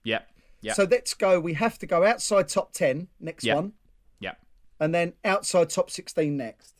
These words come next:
Speaker 2: How about that?
Speaker 1: Yeah, let's do that then. Let's do that. Okay.
Speaker 2: All right.
Speaker 1: Right,
Speaker 2: Right,
Speaker 1: who are you going
Speaker 2: okay.
Speaker 1: for?
Speaker 2: Uh, so this is outside top ten,
Speaker 1: Yep.
Speaker 2: but within the top sixteen.
Speaker 1: Yeah, I mean, it,
Speaker 2: Oh, there's
Speaker 1: outside
Speaker 2: a
Speaker 1: top ten, I
Speaker 2: few
Speaker 1: mean,
Speaker 2: in
Speaker 1: you can,
Speaker 2: there.
Speaker 1: yeah. I
Speaker 2: There's
Speaker 1: mean,
Speaker 2: a
Speaker 1: Does
Speaker 2: few
Speaker 1: is
Speaker 2: in
Speaker 1: the one that
Speaker 2: there.
Speaker 1: jumps out, isn't it?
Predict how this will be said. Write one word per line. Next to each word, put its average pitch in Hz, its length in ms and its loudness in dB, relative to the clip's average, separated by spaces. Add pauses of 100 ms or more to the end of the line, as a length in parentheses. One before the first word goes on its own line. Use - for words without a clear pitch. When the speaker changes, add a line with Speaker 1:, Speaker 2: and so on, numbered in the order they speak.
Speaker 2:
How 185 60 -6
about 156 180 -2
that? 113 200 -10 (480)
Speaker 1:
Yeah, 165 240 -2
let's 151 180 -8
do 151 140 -10
that 101 160 -6
then. 82 100 -16 (120)
Let's 131 160 -6
do 123 120 -10
that. 80 200 -10
Okay. 101 200 -10 (160)
Speaker 2:
All 220 80 2
right. 147 180 -2 (480)
Speaker 1:
Right, 110 180 -4
Speaker 2:
Right, - 0 -
Speaker 1:
who 180 40 0
are 185 180 2
you - 60 0
going - 80 -4
Speaker 2:
okay. 160 120 0
Speaker 1:
for? 87 120 -14 (1300)
Speaker 2:
Uh, 147 460 2 (360)
so - 220 -2
this 156 200 -4
is 160 100 -4
outside 180 440 2
top - 240 -2
ten, 143 480 -2 (240)
Speaker 1:
Yep. 104 120 -2
Speaker 2:
but - 60 -2
within 151 300 2
the 143 80 0
top - 260 -4
sixteen. 113 640 -6 (640)
Speaker 1:
Yeah, 90 220 -10
I 233 60 -4
mean, 214 160 -4
it, 160 120 -10
Speaker 2:
Oh, 143 180 -4
there's 220 240 -2
Speaker 1:
outside 185 80 0
Speaker 2:
a - 40 -14
Speaker 1:
top 170 180 -4
ten, 151 180 -2
I 156 40 0
Speaker 2:
few 151 40 0
Speaker 1:
mean, 143 120 0
Speaker 2:
in - 60 -8
Speaker 1:
you 135 60 -10
can, 135 120 -4
Speaker 2:
there. 120 160 -12 (460)
Speaker 1:
yeah. 104 200 -6 (280)
I 110 80 -6
Speaker 2:
There's 196 160 2
Speaker 1:
mean, 107 100 -6
Speaker 2:
a - 40 -14
Speaker 1:
Does 151 120 0
Speaker 2:
few 220 140 6
Speaker 1:
is 175 60 2
Speaker 2:
in 135 60 0
Speaker 1:
the 127 40 -2
one 170 180 2
that 135 100 -4
Speaker 2:
there. 147 80 -2
Speaker 1:
jumps 113 280 -6
out, 101 260 -6
isn't 113 140 -10
it? 80 120 -16